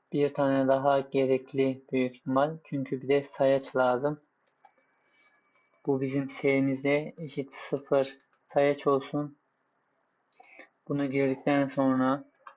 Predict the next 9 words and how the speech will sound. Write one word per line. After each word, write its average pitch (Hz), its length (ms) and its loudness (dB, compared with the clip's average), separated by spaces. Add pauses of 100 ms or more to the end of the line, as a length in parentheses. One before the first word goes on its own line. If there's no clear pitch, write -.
(100)
S 139 560 0
eşittir 135 760 -2 (500)
S 139 420 4
artı 135 460 2
bir 135 200 2
yazılsın. 127 1080 -2 (720)
Altı 139 720 2 (2000)
ve, 139 320 2
e, 151 220 -2